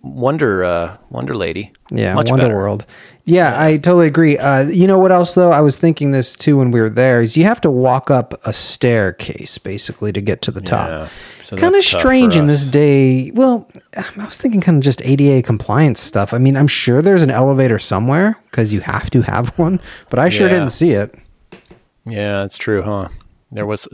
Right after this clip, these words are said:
Speaker 1: some definite stairs. Uh, it, it, you did very much start at an elevated point.
Speaker 2: And I hate, you know why I hate stairs is when you're walking behind someone and you stop.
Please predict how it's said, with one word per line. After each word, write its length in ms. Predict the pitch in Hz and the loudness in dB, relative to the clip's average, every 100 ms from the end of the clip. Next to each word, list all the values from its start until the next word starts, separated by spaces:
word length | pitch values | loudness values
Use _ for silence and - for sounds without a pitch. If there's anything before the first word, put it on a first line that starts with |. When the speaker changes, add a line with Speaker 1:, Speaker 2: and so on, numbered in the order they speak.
| 104 | -16
Speaker 1:
some 300 | - 104 98 | -12 -10 -8
definite 400 | - 101 101 85 | -6 -6 -10 -12
stairs. 680 | - - 98 90 85 - - - | -12 -6 -4 -4 -6 -12 -16 -16
Uh, 80 | - | -14
it, 240 | 104 101 | -14 -12
it, 360 | 113 107 107 110 | -12 -12 -14 -14
you 40 | |
did 280 | 104 107 101 | -10 -10 -10
very 200 | - 107 | -12 -8
much 200 | 101 - | -8 -10
start 240 | - 98 | -4 -2
at 80 | 95 | -2
an 100 | 92 - | -6 -10
elevated 600 | 92 90 90 87 87 - - | -12 -10 -10 -8 -12 -14 -20
point. 340 | - 92 95 - | -18 -16 -10 0
Speaker 2:
And 140 | 135 | 2
I 60 | 143 | 2
hate, 340 | - 156 151 | 0 0 2
you 80 | 156 | 2
know 120 | 165 | 4
why 180 | 175 160 | 4 2
I 60 | |
hate 260 | 110 113 104 | 2 -2 -2
stairs 420 | - 95 98 101 | -4 -2 -2 -4
is 220 | 113 107 | -4 -6
when 260 | 123 147 127 | -2 0 2
you're 160 | 117 110 | 2 0
walking 420 | 107 117 - 147 | 0 0 2 2
behind 400 | 127 110 110 - | 2 0 -2 -4
someone 360 | 117 101 104 | -4 -4 -4
and 120 | 98 92 | -4 -4
you 120 | 92 | -2
stop. 640 | - - - 98 85 - | -2 -2 -2 -2 -2 -12